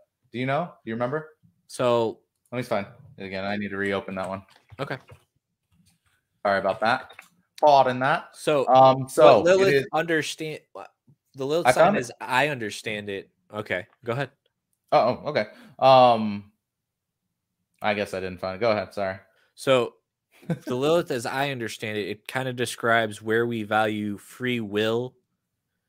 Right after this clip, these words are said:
Speaker 2: um, over inclusion and how we kind of go our own way. Um, it's where you're not willing to compromise at all.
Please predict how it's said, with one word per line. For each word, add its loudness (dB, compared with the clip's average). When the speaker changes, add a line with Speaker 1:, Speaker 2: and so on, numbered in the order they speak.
Speaker 2:
um, -4
over -4
inclusion -6
and -4
how 0
we -2
kind -4
of -8
go 0
our 0
own -8
way. -6
Um, -2
it's -2
where 6
you're 4
not 4
willing -4
to -4
compromise -4
at -4
all. 0